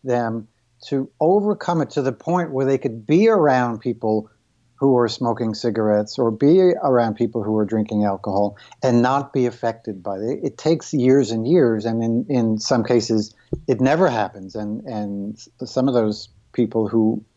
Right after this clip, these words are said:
who have been addicted, and, and the hard illicit drugs as well, heroin addicts, um, you know, they just have, they, they can't hang around people they, they've known in the past. So, uh,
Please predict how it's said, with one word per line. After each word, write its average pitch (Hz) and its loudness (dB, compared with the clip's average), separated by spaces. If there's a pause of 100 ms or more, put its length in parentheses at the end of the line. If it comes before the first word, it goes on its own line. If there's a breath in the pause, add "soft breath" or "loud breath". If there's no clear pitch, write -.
(120)
who 110 2
have 101 2
been 107 2
addicted, 117 2
and, 110 0
and 110 0 (380 loud breath)
the 120 0
hard 135 2
illicit 143 -2
drugs 107 -4
as 113 -12
well, 143 2
heroin 120 -2
addicts, 101 -8
um, 98 -6 (440 soft breath)
you 113 0
know, 127 0
they 127 2
just 123 -6
have, 131 0 (200)
they, 110 2 (120)
they 107 0
can't 117 0
hang 120 0
around 131 2
people 104 -2
they, 104 0 (120)
they've 101 0
known 98 0
in 95 0
the 95 -2
past. 95 -2 (560 loud breath)
So, 120 0 (260)
uh, 113 0